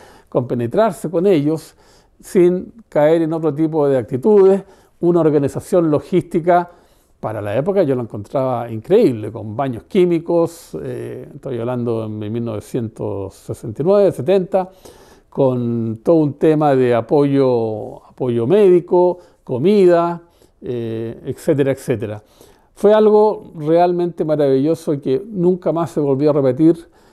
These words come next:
ni menos cuando hicieron esa edición en los noventa, que fue un desastre que terminó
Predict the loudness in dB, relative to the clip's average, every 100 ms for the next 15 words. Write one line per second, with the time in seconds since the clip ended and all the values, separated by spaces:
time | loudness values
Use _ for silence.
0 | _ 0 2 4 4 2 0 -2 -12 -20
1 | -20 -20 -6 -4 -4 -4 -2 0 -2 -4
2 | -2 -2 -2 -4 -6 -4 -4 -2 -2 -2
3 | -2 -4 -6 -6 -4 -4 -4 -4 -6 -6
4 | -6 -4 -2 -4 -6 -4 -4 -6